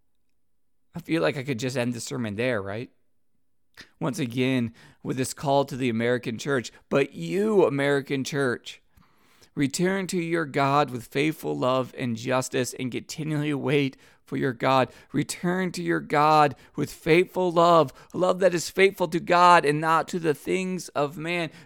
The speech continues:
Justice, justice that is faithful to God and not to the things of man. Not to just return to your God for a moment, for when the cameras are on or for when you get caught. Not when the story gets broken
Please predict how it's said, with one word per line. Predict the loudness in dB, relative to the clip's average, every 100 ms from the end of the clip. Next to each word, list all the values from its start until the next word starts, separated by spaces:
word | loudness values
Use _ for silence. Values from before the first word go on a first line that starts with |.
| -12
Justice, | -4 0 0 0 0 -2 -6 _
justice | -2 0 0 -2 -2
that | 0
is | -2 -4
faithful | -2 0 0 0 -2
to | -2
God | -2 2 6 6 4
and | -2
not | 2 2 2
to | -4
the | -4 -4
things | -2 -4 -4 -4
of | -4
man. | -2 -2 -2 -2 -6 -18 -2
Not | 0 0
to | 0
just | -2 -2
return | -4 -2 -2 -2
to |
your | -2 0
God | 2 4 4 4
for | 4
a | 4
moment, | 6 4 4 0 -2 -8 -20 _ _ _ _ -2
for | 0
when | 2
the | 0
cameras | 0 2 4 4 6
are | 10 10
on | 10 8 4 2 0
or | 0 0
for | 0 -2
when | 0 0
you | -2
get | 2 0 2
caught. | 4 8 8 6 0 -20 _ _ _ _ _ _ _ _
Not | 2 4 4
when | 4
the | 2
story | 0 2 6 6 4
gets | 2 -2 -2
broken | -2 6 6 6 0 0 -2